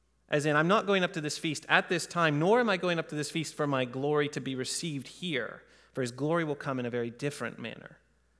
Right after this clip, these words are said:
that is, to be crucified." So he goes up and John says, "Not publicly, but in private." So the nature of what Jesus is saying to his brothers, just so it's crystal clear, is that he was not going to go up to achieve glory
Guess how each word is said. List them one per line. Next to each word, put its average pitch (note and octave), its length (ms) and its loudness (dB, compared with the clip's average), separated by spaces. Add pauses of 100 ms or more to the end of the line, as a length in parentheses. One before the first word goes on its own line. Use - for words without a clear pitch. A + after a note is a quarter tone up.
(240)
that A#2 100 -6
is, A2+ 120 -8
to A#2 80 -12
be A#2+ 80 -8
crucified." - 800 -6 (840)
So F3 280 8
he E3+ 120 2
goes E3+ 220 6
up E3+ 140 4
and C#3+ 100 2
John D3 180 2
says, B2 200 0
"Not C#3+ 320 2
publicly, E3 560 -4
but B2+ 180 -2
in B2+ 100 -4
private." - 540 0
So D3+ 180 -2 (320)
the D3+ 140 4
nature G#3 360 4
of E3+ 80 2
what D3 160 2
Jesus D#3+ 360 -2
is C3+ 80 -4
saying D3+ 240 2
to C#3+ 80 -2
his C3+ 120 0
brothers, B2 420 0
just D3+ 160 -6
so D#3 120 -2
it's C3 140 -6
crystal - 380 -8
clear, A#2 480 -4 (240)
is C3+ 80 -6
that C3+ 100 0
he D3+ 80 -4
was D3+ 140 -2
not F3 160 4
going F3 160 2
to D#3 80 0
go D#3+ 380 4
up D3 300 2
to C#3+ 140 -2
achieve C3+ 680 -6
glory B2 720 0